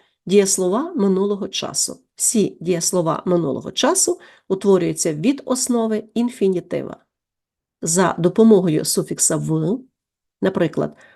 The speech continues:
«малювати», забираємо основу інфінітива «малюва» і додаємо «в». «Малював». «Роздати», «роздав». Від основи інфінітива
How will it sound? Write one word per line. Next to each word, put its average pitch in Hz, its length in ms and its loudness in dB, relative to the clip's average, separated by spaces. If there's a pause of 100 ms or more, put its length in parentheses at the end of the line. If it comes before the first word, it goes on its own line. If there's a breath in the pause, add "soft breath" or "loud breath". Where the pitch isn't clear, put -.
«малювати», 196 1120 2 (300 soft breath)
забираємо 214 640 2
основу 185 360 -2
інфінітива 175 580 -2
«малюва» 202 640 -2
і 214 100 -2
додаємо 202 640 2
«в». 180 340 -8 (140)
«Малював». 151 840 0 (760)
«Роздати», 190 1080 2 (280)
«роздав». 170 640 -4 (2000)
Від 220 300 2
основи 220 520 4
інфінітива 165 920 0